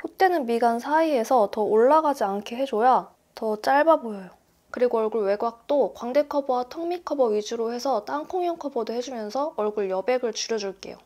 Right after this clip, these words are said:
눈썹은 요즘 제가 그리는 방식대로 거의 완만한 모양으로 그리다가 아치로 살짝 내려서 빠지는 세미아치 형태로 그려줄게요.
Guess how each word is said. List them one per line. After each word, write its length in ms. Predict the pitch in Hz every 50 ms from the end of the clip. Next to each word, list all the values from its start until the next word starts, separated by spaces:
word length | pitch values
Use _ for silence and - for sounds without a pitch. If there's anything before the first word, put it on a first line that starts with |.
| _ - - -
눈썹은 440 | - 254 254 247 - 311 320 320 302
요즘 240 | 247 226 220 226 220
제가 220 | 214 - 226 214 208
그리는 400 | 214 - - 233 262 294 311 269
방식대로 760 | 247 214 208 208 - _ _ - 214 214 233 262 254 202 - -
거의 220 | - - 220 220
완만한 480 | 214 202 185 196 226 262 302 311 311 277
모양으로 440 | 220 220 214 208 208 208 202 202 202
그리다가 680 | - 214 208 214 214 202 196 202 233 254 240 202 - _ _ _ _ _
아치로 380 | _ 233 240 240 - - 269 269
살짝 420 | 262 - 339 349 349 381 359 -
내려서 300 | - 233 220 233 226 233
빠지는 440 | 233 - - 294 302 330 330 320 311
세미아치 600 | 302 - 330 330 330 349 359 349 330 330 - -
형태로 380 | 247 226 220 - 226 202 196 196
그려줄게요. 640 | _ - 214 214 202 190 180 175 _ - 170 160